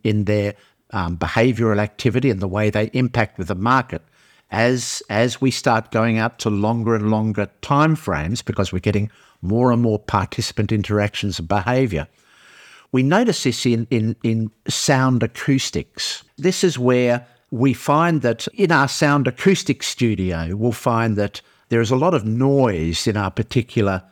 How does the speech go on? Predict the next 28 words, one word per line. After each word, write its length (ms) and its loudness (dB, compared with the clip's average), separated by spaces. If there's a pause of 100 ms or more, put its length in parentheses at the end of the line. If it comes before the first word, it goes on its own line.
acoustics. 800 -2 (360)
And 300 -2
the 80 0
way 220 4
to 80 4
remove 480 2
that 260 -4
noise 600 -4 (300)
is 220 2
to 100 -4
start 360 0 (100)
overlaying 800 2
random 640 2
series 840 0
of 240 0
sound 600 0 (160)
onto 520 2
that, 340 -2 (280)
that 240 0
noisy 680 0
environment. 760 0 (800)
Now, 240 2 (460)
we 260 2
understand 720 2
randomness 800 0
as 180 2
being, 580 0
um, 280 -2